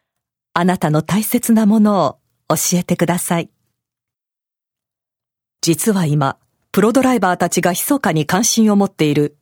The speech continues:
ドライビングシミュレーターがある。コンピューターの演算速度が飛躍的に伸び、それに伴ってデータは膨大な量が処理可能になっ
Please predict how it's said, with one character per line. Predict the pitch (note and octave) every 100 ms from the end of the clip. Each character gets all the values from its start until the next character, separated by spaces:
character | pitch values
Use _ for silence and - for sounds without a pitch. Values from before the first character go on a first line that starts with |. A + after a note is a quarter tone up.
| _
ド | D#3+
ラ | F3 B3+
イ |
ビ | B3
ン | A#3+
グ | A#3
シ | - G#3+
ミ | G#3+
ュ |
レ | G3+
ー | E3
タ | C#3
ー | C3+
が | C3+ C#3
あ |
る。 | A#2+ - _ _ _ _ _ _ _ _ _ _ _ _ _
コ | G#3+
ン | C#4
ピ | -
ュ | C4+
ー |
タ | -
ー | D3+
の | D3
演 | D#3+ F#3+
算 | F#3 F3+
速 | F3+ D#3+
度 | D#3
が | D#3+
飛 | -
躍 | G3 B3+ -
的 | A3 G#3
に | G3
伸 | F3+ D3+
び、 | C#3+ D3 _ _ _
そ | - E3
れ | F3
に | E3+
伴 | E3 D#3+ D#3+
っ | D#3+
て | - C#3 - _
デ | D3+ F#3 F3
ー |
タ | D3
は | C#3 C#3+
膨 | C3+ F#3+
大 | B3 A#3+
な | A3+
量 | G#3+ G#3+
が | E3+ C#3+
処 | -
理 | G#3 F3+
可 | C#3+
能 | D#3+
に | D#3 D3+
な |
っ | D3